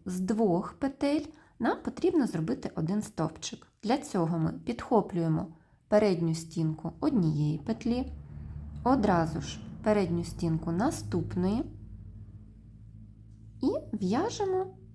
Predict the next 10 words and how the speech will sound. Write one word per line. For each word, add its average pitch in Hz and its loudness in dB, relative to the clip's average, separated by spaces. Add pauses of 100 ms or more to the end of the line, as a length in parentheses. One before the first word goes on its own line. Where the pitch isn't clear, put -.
стовпчик - -4 (160)
без 220 -2
накиду. 220 -2 (840)
І - 0
ось 269 2
таке 196 -2
зменшення 247 0
у - 0
нас 254 0
виходить. 196 -4